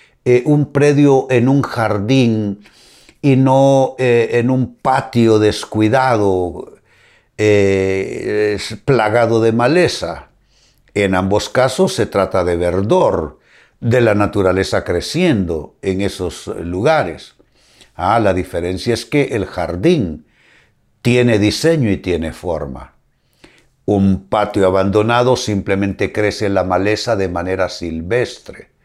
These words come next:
Y eso en realidad no adorna, no es algo, eh, eh, agradable a la vista,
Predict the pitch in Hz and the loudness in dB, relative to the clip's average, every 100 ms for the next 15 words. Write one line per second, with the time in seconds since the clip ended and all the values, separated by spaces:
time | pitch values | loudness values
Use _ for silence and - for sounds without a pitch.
0 | _ _ _ _ _ - 110 101 101 110 | _ _ _ _ _ -4 0 2 0 2
1 | 107 101 87 - - _ _ _ - 101 | 2 2 0 -4 -16 _ _ _ -2 0
2 | 92 92 90 92 92 87 85 85 82 98 | 0 0 0 0 0 0 -2 -4 0 2
3 | 120 117 131 139 123 98 92 - 90 87 | 2 2 0 0 0 -2 -4 -2 -4 -2
4 | 90 92 90 - 95 82 78 87 80 - | 0 0 0 -2 -6 -8 -8 -10 -10 -10
5 | 78 87 87 85 85 95 92 92 87 87 | -8 -4 -2 -2 0 0 -2 -2 -2 -2
6 | 87 104 101 - 135 117 | -2 -4 -6 -2 -2 -2